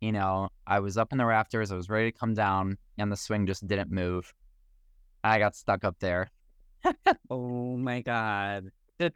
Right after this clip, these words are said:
Speaker 1: with that, that was the one time it, it felt pretty scary. I mean, I'm, they have me strapped in. They,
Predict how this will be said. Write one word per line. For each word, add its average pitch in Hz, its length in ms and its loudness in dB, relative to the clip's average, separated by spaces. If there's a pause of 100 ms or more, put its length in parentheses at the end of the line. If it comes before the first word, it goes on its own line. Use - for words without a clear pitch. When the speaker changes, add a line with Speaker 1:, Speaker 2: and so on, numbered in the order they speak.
Speaker 1:
with 147 160 -6
that, 208 300 4
that 180 220 4
was 202 140 0
the 180 80 0
one 170 180 2
time 143 280 2
it, 131 200 0
it 127 240 0
felt 117 220 -2
pretty 104 200 -4
scary. 87 480 -4
I 101 80 0
mean, 120 120 2
I'm, 110 300 -2
they 107 180 0
have 120 200 0
me 117 100 -2
strapped 104 400 0
in. 98 160 -2
They, 90 420 -2